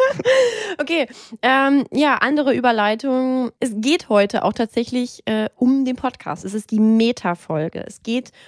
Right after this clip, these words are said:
um die Sonne über Altona hinter den Kulissen. Ihr fragt euch sicherlich, wie, wie nur? Stemmen wir dieses Projekt? Wie entstehen diese sagenhaften Folgen, die ihr jede Woche hört?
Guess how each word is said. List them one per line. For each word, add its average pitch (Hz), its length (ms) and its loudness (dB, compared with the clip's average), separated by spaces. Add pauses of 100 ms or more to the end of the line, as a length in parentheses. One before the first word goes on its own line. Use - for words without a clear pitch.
(180)
um 226 120 4
die 214 100 2
Sonne 220 220 2
über 185 180 -2
Altona 196 420 -2 (180)
hinter 247 300 2
den 208 120 2
Kulissen. 190 500 -2 (680)
Ihr 220 100 0
fragt - 340 -6
euch - 160 -4
sicherlich, 208 560 -2 (160)
wie, 233 440 -4 (180)
wie 254 320 0
nur? 151 380 0 (360)
Stemmen 254 500 0
wir 240 100 4
dieses 202 280 -6
Projekt? 196 520 -4 (160)
Wie 262 500 -4 (460)
entstehen 233 760 2
diese 208 240 0
sagenhaften 208 540 0
Folgen, 214 380 0
die 196 200 -8
ihr 180 160 0
jede 180 540 -4
Woche 202 240 -4
hört? 180 340 -4